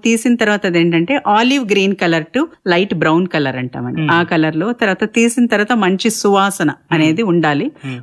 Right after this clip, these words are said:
Speaker 1: ప్లస్ మనం చేతిలోకి తీసుకున్న తర్వాత కూడా మనకి బూజు లేకపోతే వేరే కారకాలు అవన్నీ కూడా ఉండకుండా ఉండాలన్నమాట.
Speaker 2: Hmm.
Speaker 1: దానికి ఇందాక మనం చెప్పుకున్నట్టు గాలి అనేది చొరబడిందా మొత్తం పాడైపోతుంది. So, ఆ టైంలో మనం ఈ రెండు నుండి మూడు నెలలు ఇందాక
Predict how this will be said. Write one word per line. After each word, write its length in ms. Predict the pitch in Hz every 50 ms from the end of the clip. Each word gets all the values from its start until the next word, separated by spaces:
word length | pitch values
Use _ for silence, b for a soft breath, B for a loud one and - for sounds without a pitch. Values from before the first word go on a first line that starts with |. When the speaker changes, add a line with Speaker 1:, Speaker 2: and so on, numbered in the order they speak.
| -
Speaker 1:
ప్లస్ 340 | - 240 233 - - - - b b b -
మనం 240 | 202 196 202 202 190 - 226
చేతిలోకి 380 | 214 220 220 233 233 226 -
తీసుకున్న 400 | - 226 226 220 - - 220 208
తర్వాత 320 | 202 - 185 185 175 170 196
కూడా 220 | 170 175 185 240
మనకి 260 | 233 220 202 196 202
బూజు 500 | 180 151 156 170 180 190 180 170 185 180
లేకపోతే 400 | 180 180 180 175 175 - 180 185
వేరే 340 | 170 160 165 165 175 196 190
కారకాలు 580 | 190 - 180 165 165 175 170 - 175 170 170 170
అవన్నీ 400 | 170 156 160 156 160 175 190 185
కూడా 240 | 160 165 160 202
ఉండకుండా 600 | 208 165 156 160 160 170 180 175 180 165 170 208
ఉండాలన్నమాట. 720 | 240 226 180 151 147 143 131 127 123 123 123 123 127 127 143
Speaker 2:
Hmm. 140 | 147 147 135 113 120 123 - -
Speaker 1:
దానికి 360 | 190 220 226 226 233 226 247
ఇందాక 280 | 233 220 214 226 233 233
మనం 200 | 233 233 220 214
చెప్పుకున్నట్టు 560 | 214 - 190 180 - - 208 202 208 202 226
గాలి 460 | 202 170 170 180 180 190 220 233 240
అనేది 340 | 240 233 220 214 214 208 208 - -
చొరబడిందా 580 | 190 175 180 185 196 180 180 170 170 180 247
మొత్తం 360 | 294 262 202 185 175 - 214 247
పాడైపోతుంది. 720 | 262 - 233 185 131 139 135 - 139 131 123 - 120 - 196 - -
So, 100 | - 262 -
ఆ 200 | - 190 208 233
టైంలో 380 | 269 262 226 220 214 202 196 190
మనం 220 | 185 180 175 175
ఈ 100 | 175 175
రెండు 240 | 170 170 160 165 165
నుండి 220 | 165 170 175 180 196
మూడు 220 | 185 180 175 170
నెలలు 340 | 170 160 156 151 147 147 - - -
ఇందాక 260 | 160 156 165 160 151